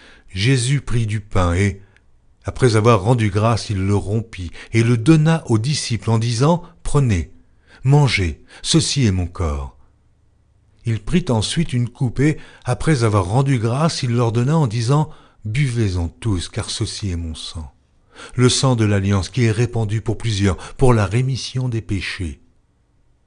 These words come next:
Je vous le dis, je ne boirai plus désormais de ce fruit de la vigne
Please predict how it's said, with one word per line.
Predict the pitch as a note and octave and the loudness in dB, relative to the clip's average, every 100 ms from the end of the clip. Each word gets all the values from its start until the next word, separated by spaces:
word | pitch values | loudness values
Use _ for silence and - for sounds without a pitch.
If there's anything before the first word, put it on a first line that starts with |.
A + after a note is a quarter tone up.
| _ _ _ _ | _ _ _ _
Je | G2+ | -8
vous | E2+ | -6
le | D#2+ | -8
dis, | D#2 - _ _ _ _ - - - | -10 -16 _ _ _ _ -18 -16 -4
je | C#3+ | 0
ne | C#3+ | 2
boirai | C3+ C3+ B2+ | 4 4 2
plus | B2+ D3+ | 0 -2
désormais | C3+ G#2+ G#2+ G2 A#2+ | 0 0 0 0 0
de | G#2 | -2
ce | F2+ G2+ | -4 -6
fruit | D#2+ - A#2+ | -6 -4 -4
de | G2 | -2
la | F2+ | -2
vigne | F2 A2+ A2 | 0 2 2